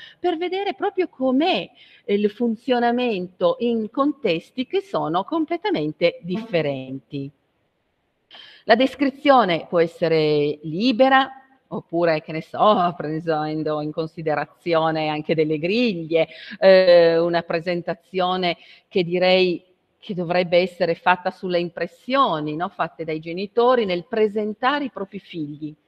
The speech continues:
Ricordiamoci che noi abbiamo sempre di fronte un, una Laura, un Marco, un Luca, una Francesca e non un alunno con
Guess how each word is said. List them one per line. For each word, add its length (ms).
Ricordiamoci 1160
che 140
noi 300
abbiamo 360
sempre 640
di 120
fronte 1120
un, 840
una 280
Laura, 760
un 160
Marco, 880
un 180
Luca, 1600
una 200
Francesca 1120
e 180
non 640
un 200
alunno 1160
con 920